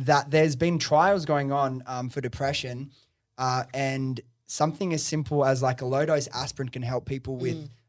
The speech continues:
Speaker 1: uh, depression in certain cases when
Speaker 2: Wow.
Speaker 1: it's linked to inflammation.
Speaker 2: I didn't
Speaker 1: So
Speaker 2: know
Speaker 1: it's a,
Speaker 2: that,
Speaker 1: it's a
Speaker 2: but that's
Speaker 1: new study. It's
Speaker 2: interesting.
Speaker 1: all about,
Speaker 2: Yeah.
Speaker 1: like you said, it isn't always, but some of the times it's related to the inflammation, right?
Speaker 2: Mm.
Speaker 1: And something as simple as that can reduce
Speaker 2: Absolutely.
Speaker 1: symptoms for a lot of people.
Speaker 2: Well, I guess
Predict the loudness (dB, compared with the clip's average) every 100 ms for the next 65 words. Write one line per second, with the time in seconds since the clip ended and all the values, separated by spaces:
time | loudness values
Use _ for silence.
0 | -8 -4 -4 -6 -8 -8 -8 -6 -6 -6
1 | -6 -6 -6 -6 -4 -4 -6 -8 -6 -4
2 | -6 -10 -10 -10 -10 -8 -6 -8 -12 -16
3 | -4 0 2 2 2 2 2 2 2 6
4 | 6 8 8 6 6 6 6 2 0 4
5 | 4 6 6 6 6 0 -2 -2 -2 -4
6 | _ _ -16 -8 -4 -4 0 4 6 8
7 | 6 2 -2 0 2 0 0 0 0 -2
8 | -4 0 2 2 0 -6 -8 -8 -8 -6
9 | -6 -4 -4 -6 -8 -8 -6 -6 -6 -8
10 | -8 -4 -4 -4 -8 _ -4 -4 -2 -4
11 | -6 -6 -6 -4 -4 -4 -6 -8 -6 -8
12 | -6 -4 -2 0 0 -2 -4 -4 -6 -8
13 | -10 -10 -6 -4 -4 -2 2 2 0 -6
14 | -4 -4